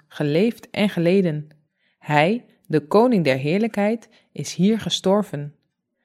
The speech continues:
En wanneer hij alle dingen nieuw zal maken, zal Gods tabernakel bij de mensen zijn. En hij zal bij hen wonen en ze zullen zijn volk zijn. En God zelf zal bij hen zijn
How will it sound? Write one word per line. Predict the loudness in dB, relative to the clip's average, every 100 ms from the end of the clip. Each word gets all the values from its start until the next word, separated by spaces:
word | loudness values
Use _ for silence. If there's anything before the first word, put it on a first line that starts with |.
| _ _ 0
En | 4
wanneer | 6 6 4 6
hij | 4
alle | 4 4 4
dingen | 2 0 0
nieuw | 0 0
zal | 0
maken, | 0 0 -2 -4 -10 -12 _
zal | -4 0 2
Gods | 0 0
tabernakel | 0 2 2 2 0 0
bij | 0
de | 0
mensen | 0 0 -2
zijn. | -4 -4 -6 -10 -16 _ _ _ _
En | -2 0
hij | 2 2 2
zal | -2 2
bij | 4 4
hen | 4
wonen | 4 2 2 0 -4 -8 _ -8
en | -4
ze | -2
zullen | 0 -2
zijn | 0 0 0
volk | 0 0 0 0
zijn. | -4 -4 -6 -12 _ _ _ -4
En | -4 -2
God | -4 -4
zelf | -2 0 0
zal | 0 2
bij | 4 2
hen | 0
zijn | -4 -4 -4 -8